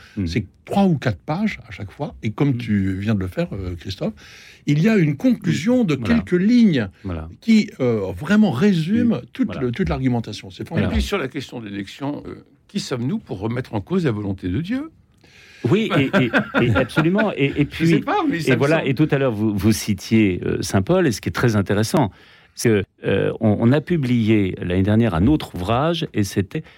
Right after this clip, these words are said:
Speaker 1: euh, l'anthologie des textes de Jean-Paul deux pendant tout son pontificat ayant trait aux relations avec le juif. Et ce qui est très frappant, c'est que Jean-Paul deux est élu en octobre soixante-dix-huit, en mars soixante-dix-neuf, il reçoit le Congrès international juif au Vatican, et il fait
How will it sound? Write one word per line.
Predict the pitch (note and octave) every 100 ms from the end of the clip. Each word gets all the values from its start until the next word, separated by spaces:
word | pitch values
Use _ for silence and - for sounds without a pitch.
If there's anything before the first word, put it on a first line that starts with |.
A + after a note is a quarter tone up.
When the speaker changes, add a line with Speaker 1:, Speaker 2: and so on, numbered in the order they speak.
| _ -
Speaker 1:
euh, | G2 B2
l'anthologie | A#2+ D#3 C#3+ C3+ A2+ A2
des | G#2
textes | B2+ A2+ F#2
de | F2+
Jean-Paul | A2+ G#2 G2 F#2
deux | A#2+
pendant | B2+ F#2+ F#2
tout | -
son | D#3+ B2+
pontificat | G#2+ F#2+ F2+ E2 G#2 C#3+
ayant | B2 A2
trait | - D3
aux | G#2+
relations | G2+ F#2+ G2+
avec | E2+
le | C#2
juif. | B1+ _ -
Et |
ce | -
qui | E3
est |
très | - F3
frappant, | C3 A2+ F#2+ D#2 -
c'est | - A2
que | G2 G#2 F2+ -
Jean-Paul | A2 A2+ A2 G#2+
deux | G#2 G2 -
est |
élu | A#2+ A#2+ A#2+ F#2+
en | G2
octobre | F#2+ - G2 -
soixante-dix-huit, | F2+ E2+ E2+ G2 B2+ F3+ F3 - - -
en | F#2
mars | G2+ E3+ -
soixante-dix-neuf, | - A2+ G#2 F#2 F2 E2+ D#2 F#2+ - -
il | F#2+
reçoit | C#3 C#3+ - B2 G#2+ F#2
le | F#2
Congrès | F#2 G#2 G2
international | F2+ F#2 F#2 E2+ F2 E2 D2+ -
juif | F#2+ F#2 - A2+
au |
Vatican, | G2 G2 E2 - F#3+ - _ - - - _ _ D3
et |
il | C#3+
fait | - D#3+ F3+ -